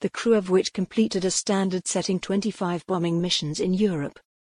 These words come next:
The films were screened on domestic training grounds and in troop camps overseas as well as in U S movie theaters. Air Force,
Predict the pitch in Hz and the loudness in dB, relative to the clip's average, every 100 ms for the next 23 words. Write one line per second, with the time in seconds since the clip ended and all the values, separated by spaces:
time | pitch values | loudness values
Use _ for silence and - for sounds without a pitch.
0 | - 190 - 240 233 214 196 - 220 214 | -6 -2 2 4 4 4 0 0 2 4
1 | 185 175 180 196 220 - 220 - - 214 | 2 0 0 2 0 -2 -6 -4 0 2
2 | 196 180 170 190 175 147 143 170 170 180 | 4 2 0 -2 -2 -6 -4 -2 0 0
3 | - 214 - - 160 - - 208 202 196 | 2 0 0 -4 -4 -2 2 2 2 0
4 | 196 165 165 175 190 196 190 180 185 202 | -2 0 -2 0 0 2 0 2 4 2
5 | 202 - 196 208 175 156 202 170 - 160 | 2 2 4 4 2 0 2 2 0 -4
6 | - 180 190 165 - 156 131 - | -2 -2 0 -2 -2 -2 -2 -6